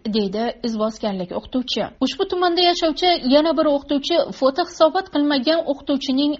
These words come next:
oyligidan qirqish bilan tahdid ham qilinganini iddao qildi.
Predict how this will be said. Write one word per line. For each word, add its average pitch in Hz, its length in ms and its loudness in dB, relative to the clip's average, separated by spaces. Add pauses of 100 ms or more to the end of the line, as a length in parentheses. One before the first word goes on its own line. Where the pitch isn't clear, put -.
oyligidan 277 640 2
qirqish - 340 -6
bilan 254 200 -2 (100)
tahdid 277 440 -2
ham 233 180 -4
qilinganini 214 640 -4 (100)
iddao 220 320 -2
qildi. 170 340 -6